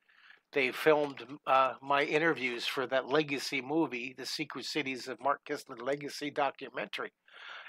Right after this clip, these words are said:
And we won the, the, uh, the best documentary, uh,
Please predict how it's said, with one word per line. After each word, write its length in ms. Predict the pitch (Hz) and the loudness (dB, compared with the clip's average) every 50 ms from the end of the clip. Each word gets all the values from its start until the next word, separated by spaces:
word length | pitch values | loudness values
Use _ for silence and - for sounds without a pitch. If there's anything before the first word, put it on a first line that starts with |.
| - - | 0 4
And 80 | 139 | 6
we 80 | 180 214 | 6 10
won 240 | 226 220 233 220 190 | 12 12 12 12 12
the, 240 | 175 156 143 143 151 _ _ - - _ _ _ _ - | 12 12 12 10 0 _ _ -20 -20 _ _ _ _ 0
the, 260 | 160 156 156 151 147 | 2 4 4 6 6
uh, 320 | 143 143 139 135 135 135 139 - | 6 6 6 6 4 4 0 -2
the 80 | 143 | -2
best 300 | - - 214 214 - - | 6 10 10 10 10 12
documentary, 1000 | - 226 202 196 - - 214 202 226 269 302 285 - - 156 131 123 143 139 - _ _ _ _ _ _ _ _ _ _ _ _ _ | 12 12 12 12 12 8 2 4 4 2 2 2 0 0 2 2 2 0 -2 -6 _ _ _ _ _ _ _ _ _ _ _ _ _
uh, 340 | - 151 147 147 143 143 | -2 0 0 2 0 0